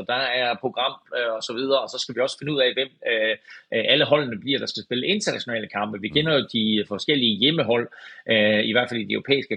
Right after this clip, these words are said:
Speaker 1: kampe, så skal vi finde ud af, hvilke modstandere de skal have, et cetera. Så der er masser at se frem til.
Speaker 2: Det er der nemlig. Tak for det, Elming. Øh, fornøjelse, og tak også til dig, fordi du lyttede med. Hvis du synes om det, vi laver, så skulle du tage og stikke os en anmeldelse og fem store stjerner, enten i, øh, Apple Podcast eller i, øh,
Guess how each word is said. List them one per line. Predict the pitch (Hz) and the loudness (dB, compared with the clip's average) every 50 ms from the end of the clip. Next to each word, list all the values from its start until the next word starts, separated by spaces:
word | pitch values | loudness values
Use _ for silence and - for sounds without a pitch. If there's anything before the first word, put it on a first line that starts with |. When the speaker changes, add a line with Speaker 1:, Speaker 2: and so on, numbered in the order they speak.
| - 107 | -2 0
Speaker 1:
kampe, | 110 117 117 110 | 0 0 -2 -4
så | 98 | -6
skal | - - 135 | -4 -4 -6
vi | 101 | -4
finde | - 117 123 | -4 -2 2
ud | 120 110 | 2 2
af, | 98 | 2
hvilke | 101 113 117 113 | 2 0 0 0
modstandere | 101 107 123 123 - - 110 107 95 90 90 | 0 0 -2 0 0 0 0 0 -2 -6 -8
de | - | -8
skal | - - 92 98 | -6 -4 2 4
have, | 110 107 98 95 | 4 4 4 2
et | - - | -2 -4
cetera. | 104 101 95 90 - - | -2 -2 -2 -2 -4 -6
Så | 104 92 | 2 4
der | 131 147 147 147 | 6 8 8 6
er | 160 156 151 156 | 6 4 4 2
masser | 165 - - - | 2 0 -2 -4
at | - - | -4 -6
se | - - | -12 -12
frem | - 92 90 | -12 -14 -8
til. | 87 | -6
Speaker 2:
Det | 90 90 | -4 -4
er | |
der | 90 90 87 80 | -4 -4 -6 -8
nemlig. | 78 90 - _ - - - - - - - _ | -10 -12 -16 _ -20 -20 -20 -20 -20 -20 -4 _
Tak | - 196 180 | 2 2 4
for | 185 | 4
det, | 196 180 | 2 2
Elming. | 175 185 190 185 185 185 | 2 2 2 2 2 2
Øh, | 180 165 156 147 143 143 139 | 2 4 4 4 4 4 2
fornøjelse, | - - 151 175 190 190 185 180 - 190 175 170 165 160 143 | 2 2 2 4 4 2 2 0 -2 -2 -2 0 0 0 -2
og | 127 123 | -2 -4
tak | - - 143 156 - | 0 0 0 0 2
også | 131 139 139 - 147 | 0 -2 -2 -2 -6
til | - - 151 131 | -8 -6 -6 -2
dig, | - 127 123 131 139 135 | 0 0 0 0 -2 -4
fordi | - 139 135 135 | -6 -8 -8 -6
du | 120 120 | -4 -4
lyttede | 120 120 127 123 123 117 | -4 -2 0 0 2 2
med. | 123 139 165 165 | 4 2 2 0
Hvis | 131 131 131 - | -2 -4 -6 -6
du | - 120 | -6 -8
synes | - - 123 - | -6 -6 -4 -4
om | 127 107 | -4 -4
det, | 98 117 107 | -4 -4 -4
vi | 104 | -2
laver, | 101 110 123 147 156 156 139 - _ _ _ _ _ | -2 0 0 0 -2 -2 -4 -6 _ _ _ _ _
så | - - 95 | -12 -12 -10
skulle | - - 82 | -10 -10 -8
du | - | -6
tage | 131 113 | -6 -6
og | |
stikke | - - 147 143 | -4 -4 -4 -4
os | 147 - | -2 -2
en | 131 | -2
anmeldelse | 120 135 151 151 143 123 - 139 | -2 -2 -2 -4 -4 -4 -4 -6
og | 117 | -2
fem | - 202 - | -2 -4 -4
store | - - 170 143 127 | -2 -4 -4 -4 -2
stjerner, | - 151 139 151 175 175 170 - | -2 -2 -2 -2 -2 -4 -6 -4
enten | 120 120 127 - - 123 | -4 -6 -6 -4 -6 -6
i, | 120 110 101 101 | -6 -4 -2 -2
øh, | 95 90 87 - - | -2 -2 -2 -4 -6
Apple | 135 143 156 | -6 -8 -8
Podcast | - - 98 85 - - - 80 78 - _ 87 | -8 -6 -8 -8 -6 -8 -10 -10 -10 -10 _ -14
eller | 78 71 73 _ | -14 -14 -16 _
i, | - 78 78 | -16 -16 -14
øh, | 73 71 | -14 -14